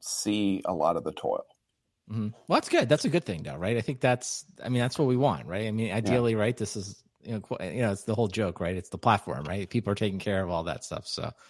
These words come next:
Speaker 2: right. So we'll say, uh, a little less operator discontent. I'm never gonna
Speaker 1: <laughs>
Speaker 2: write, "There was no operator discontent." If there is, if you ever have a project and there's no operator discontent, it means you've turned off all the servers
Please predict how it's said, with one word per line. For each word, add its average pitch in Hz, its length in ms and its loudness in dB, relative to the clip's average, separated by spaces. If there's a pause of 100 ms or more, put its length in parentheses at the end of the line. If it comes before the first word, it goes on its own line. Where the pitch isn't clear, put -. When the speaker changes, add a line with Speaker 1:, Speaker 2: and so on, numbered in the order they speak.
(360)
Speaker 2:
right. 127 160 10
So 156 140 12
we'll 156 100 12
say, 143 340 10
uh, 113 340 6 (320)
a 131 60 6
little 139 500 8
less 107 280 2
operator 95 500 -4
discontent. 90 480 -6
I'm 151 180 8
never 135 280 8
gonna 123 180 6
Speaker 1:
<laughs> 117 100 8
Speaker 2:
write, 110 420 2
"There 113 100 -2
was 98 160 -4
no 101 120 0
operator 90 440 -2
discontent." 85 600 -6
If 113 120 0
there 165 280 12
is, 165 160 6
if 143 140 4
you 170 160 10
ever 233 180 8
have 185 160 6
a 151 60 6
project 143 480 4
and 120 100 0
there's 107 140 -2
no 117 140 2
operator 110 420 2
discontent, 107 480 -2
it 120 40 0
means 120 260 2
you've 104 120 -4
turned 113 240 -2
off 104 140 -2
all 90 140 -2
the - 100 -20
servers 101 540 -2